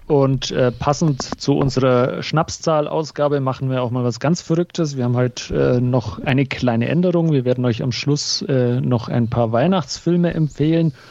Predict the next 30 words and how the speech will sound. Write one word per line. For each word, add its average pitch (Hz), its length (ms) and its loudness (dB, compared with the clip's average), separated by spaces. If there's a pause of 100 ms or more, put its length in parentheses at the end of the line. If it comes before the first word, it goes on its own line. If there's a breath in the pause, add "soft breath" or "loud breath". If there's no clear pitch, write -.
(640 loud breath)
Ähm, 131 520 2 (200)
aber, 156 500 2 (460)
äh, 127 260 0
wir 127 480 -2
werden 123 480 2 (220)
unserem 123 300 0
alten 123 240 0
Schema 127 300 0
nicht 120 200 -2
ganz 147 240 0
untreu 135 380 0
werden 131 260 0
und 117 100 -4
fangen 123 440 2
wie 135 160 -2
üblich 123 340 -2
mit 117 120 -2
ein 113 80 0
paar 117 180 -2
Trailern 160 420 0
an, 151 180 0
die 139 120 2
uns 135 140 -2
Stefan 131 520 0
ausgesucht 135 680 -2
hat. 127 220 0
Und 120 640 -2
der 113 160 2
erste 127 680 0 (240)
Trailer, 117 600 2